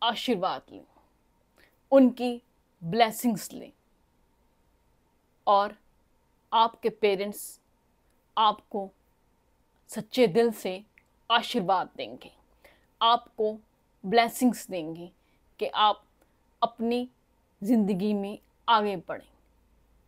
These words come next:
कामयाब हों, आपके रास्ते में कोई मुश्किल ना आए, आप जो भी काम करें उसमें आप आगे बढ़ें और अपने जीवन में खुश रहें।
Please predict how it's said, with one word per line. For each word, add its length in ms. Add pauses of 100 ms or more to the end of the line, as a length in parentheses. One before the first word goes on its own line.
(380)
कामयाब 520 (160)
हों, 60 (1000)
आपके 520
रास्ते 400
में 240 (440)
कोई 180
मुश्किल 500
ना 160 (100)
आए, 180 (580)
आप 200
जो 220
भी 200
काम 380
करें 360 (600)
उसमें 380
आप 320 (500)
आगे 280
बढ़ें 360 (1000)
और 260 (600)
अपने 320
जीवन 380
में 280 (520)
खुश 260
रहें। 220